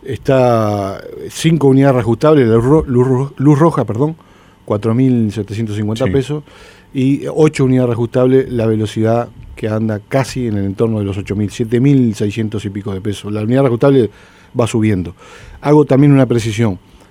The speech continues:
Speaker 1: Hubo un acuerdo en el Congreso de Intendentes hace muy poco de unificar los valores de multa. Esto va a modificar en Montevideo estos valores que yo te acabo de decir. Los que te acabo de decir son los que hoy están vigentes.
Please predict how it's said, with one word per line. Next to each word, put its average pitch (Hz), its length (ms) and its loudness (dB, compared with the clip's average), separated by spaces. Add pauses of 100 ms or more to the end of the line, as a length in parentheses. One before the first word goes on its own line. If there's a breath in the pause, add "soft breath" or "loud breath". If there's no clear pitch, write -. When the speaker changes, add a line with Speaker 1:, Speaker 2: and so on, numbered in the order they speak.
(100)
Speaker 1:
Hubo 147 160 4
un 147 80 6
acuerdo 139 400 2
en 117 80 2
el 110 40 0
Congreso 117 300 0
de 131 60 0
Intendentes 127 480 0
hace 107 160 -4
muy 123 140 2
poco 147 460 0
de 127 260 2
unificar 127 440 0
los 127 160 2
valores 113 300 2
de 101 60 0
multa. 92 340 -6 (400 loud breath)
Esto 139 260 2
va 151 80 6
a 151 40 4
modificar 135 520 2
en 120 100 2
Montevideo 123 600 4
estos 139 260 0
valores 123 300 2
que 110 80 -2
yo 113 100 -6
te 117 80 -2
acabo 120 300 2
de 113 40 0
decir. 139 240 -2 (380 soft breath)
Los 123 140 -2
que 135 100 0
te 139 80 0
acabo 165 240 4
de 147 60 6
decir 180 180 0
son 156 160 2
los 139 100 2
que 135 120 2
hoy 143 140 4
están 123 200 0
vigentes. 98 440 -4